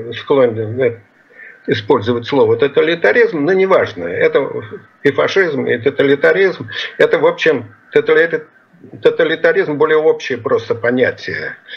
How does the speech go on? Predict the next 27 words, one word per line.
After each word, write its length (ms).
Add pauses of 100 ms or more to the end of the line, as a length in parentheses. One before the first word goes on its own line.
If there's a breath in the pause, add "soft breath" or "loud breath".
(320 loud breath)
Вот. 460
Но, 480
э, 680 (360)
там 400 (840 loud breath)
критики 520
этого 420
дела 520 (500 loud breath)
утверждают, 760
что 220
фашизм 480
это 180
то-то, 300
то-то 320
и 80
то-то, 540
смотрите, 640
э, 40
в 640
России 380
нету, 320
нету, 460 (460 loud breath)
не 220
это, 360
но 360
мне 340
важнее 760
гораздо, 640